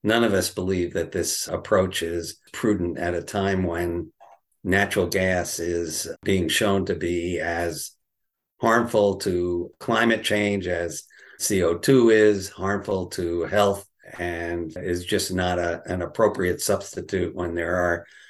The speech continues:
other sources of alternative energy if T V A needs those sources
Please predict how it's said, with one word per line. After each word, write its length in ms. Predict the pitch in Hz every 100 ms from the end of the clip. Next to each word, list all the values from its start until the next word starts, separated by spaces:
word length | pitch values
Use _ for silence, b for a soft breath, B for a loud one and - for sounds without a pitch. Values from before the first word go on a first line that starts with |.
| B B
other 280 | - 104 98
sources 720 | 90 - - 98 92 101 80
of 140 | 82
alternative 640 | 80 85 - 98 92 87 82
energy 580 | 90 90 85 80 82 82
if 160 | 80
T 160 | - 87
V 180 | 87 85
A 160 | 82
needs 380 | 82 92 95 85
those 300 | 85 82 -
sources 600 | 90 82 78 78 76 -